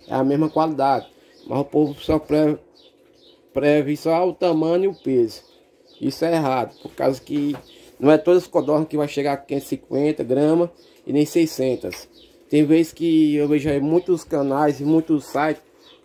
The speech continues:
eles escolhem as melhores pra botar uma foto lá, mas não explica porque aquela dali são as melhores do criatório dele, né? Por causa que você vai adquirir um, um ovo de codorna,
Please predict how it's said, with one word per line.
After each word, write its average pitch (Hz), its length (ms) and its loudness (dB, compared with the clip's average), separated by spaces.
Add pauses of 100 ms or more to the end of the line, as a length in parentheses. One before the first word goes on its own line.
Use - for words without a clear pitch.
(140)
eles 139 260 0
escolhem 151 260 4
as 160 80 0
melhores 160 420 0
pra 160 120 -2
botar 156 300 -2
uma 170 100 -2
foto 139 460 -4
lá, 139 340 -2 (540)
mas 135 220 0
não 160 120 4
explica 165 480 0
porque 151 520 -4 (360)
aquela 147 380 0
dali 139 260 2
são 160 340 -2
as 156 180 0
melhores 156 420 0
do 156 100 -2
criatório 165 560 -2
dele, 123 380 -4 (500)
né? 143 220 0
Por - 160 -10
causa 156 220 0
que 151 100 -4
você 151 100 -8
vai 143 100 2
adquirir 139 380 0
um, 139 160 0 (480)
um 135 120 0
ovo 135 140 4
de 127 100 -6
codorna, 135 640 2